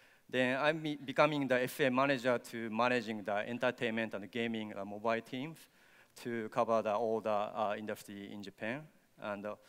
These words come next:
some of the applica-, uh, publication, in the, sorry, it's all <laughs> Japanese, but, uh, some of them are the Flex, uh, Air, and, uh, uh, from Adobe, and some of the Java standard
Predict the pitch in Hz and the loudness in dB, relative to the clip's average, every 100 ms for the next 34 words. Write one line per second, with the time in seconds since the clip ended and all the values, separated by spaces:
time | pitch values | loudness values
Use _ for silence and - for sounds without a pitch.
0 | - - _ - 143 123 113 113 120 120 | -20 -20 _ 2 4 6 6 6 2 -4
1 | 135 - 117 107 101 120 - 113 120 135 | -4 0 2 2 0 -2 0 0 0 0
2 | 123 120 110 117 113 104 98 - - - | 0 -2 -4 -4 -2 -2 -2 -8 -20 -4
3 | 117 107 101 117 120 107 110 127 123 139 | -2 0 -4 -8 -4 -4 -2 0 0 0
4 | 131 170 - 101 - - - - - 113 | -2 -2 -2 -4 -6 -18 -20 -20 -4 2
5 | 110 107 104 131 123 113 123 117 110 - | 4 4 2 2 2 2 2 2 0 0
6 | 98 - 117 120 - - 113 107 95 107 | -4 -2 0 0 -2 -8 -4 -4 -2 0
7 | 110 104 101 92 - 101 98 95 - 101 | 2 2 -2 -6 -10 -6 -2 -2 -2 -8
8 | - 110 98 95 104 117 127 139 - - | -8 -8 -4 -2 -2 -2 -4 -6 -10 -20
9 | - - - 104 127 113 107 92 113 117 | -20 -14 -12 -2 0 0 0 2 4 4
10 | 117 110 107 - 117 113 110 107 107 | 4 4 2 0 -2 2 2 2 0